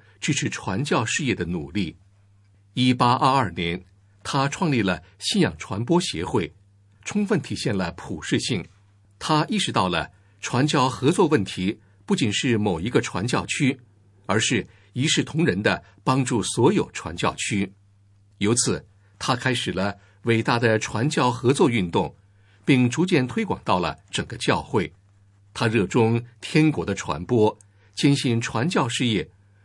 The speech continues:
不是靠从人的资源中获取效力的，而是只有从天主那里获得力量。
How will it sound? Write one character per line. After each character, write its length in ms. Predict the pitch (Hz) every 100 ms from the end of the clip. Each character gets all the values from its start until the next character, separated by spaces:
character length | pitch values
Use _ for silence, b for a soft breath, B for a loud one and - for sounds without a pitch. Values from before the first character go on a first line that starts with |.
| _
不 100 | 127
是 140 | 123
靠 380 | 127 - 98 78 b
从 260 | - 147 127
人 160 | 120 180
的 100 | 147
资 180 | -
源 200 | 196 90
中 320 | 104 131 127 127 -
获 200 | - 180
取 140 | -
效 280 | - 131 82
力 160 | 92
的， 240 | 80 80 - _ _ _ _ -
而 140 | 113
是 300 | 117 - - b b b
只 120 | -
有 100 | 117
从 240 | 98 110 123
天 240 | - 220
主 120 | 208 113
那 160 | 139
里 220 | 85 78 73
获 220 | - 107
得 160 | 95
力 180 | 87 113
量。 280 | 85 85 71